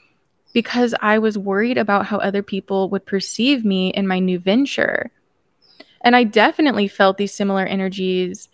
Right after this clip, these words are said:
when I announced and launched my business publicly. But I knew these feelings, these sensations, and I processed these fears.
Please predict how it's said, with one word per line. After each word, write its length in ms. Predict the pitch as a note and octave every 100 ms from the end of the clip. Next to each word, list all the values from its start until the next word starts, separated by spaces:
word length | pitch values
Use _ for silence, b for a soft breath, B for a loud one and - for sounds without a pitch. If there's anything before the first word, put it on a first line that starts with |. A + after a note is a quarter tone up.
| b b
when 160 | G#3+ G#3
I 80 | F#3+
announced 800 | D3 F#3 F3+ G3+ D#4+ - - -
and 200 | G3+ F#3+
launched 400 | F3+ A#3 E4 -
my 120 | G3+
business 360 | F#3+ F#3 F#3+ F3+
publicly. 760 | - C#4 B3 A3+ G3+ - - - _ _ _ _ -
But 240 | A#3 -
I 140 | A#3
knew 340 | A3+ G#3+ A3+ B3
these 300 | A3 A3 -
feelings, 720 | G3+ F#3+ F#3+ F#3 F#3 F#3 F#3
these 560 | G3+ G3+ F#3+ F#3 F#3 - _ _ _ _
sensations, 1040 | - - A3 G3+ G3 G3 F#3+ F3+ F3+ F3+ -
and 320 | G#3 G3 G3 -
I 120 | G3+
processed 760 | G#3 - F#3+ A3 - G3+ - -
these 260 | G3 F#3+ -
fears. 500 | - G3 F3+ F3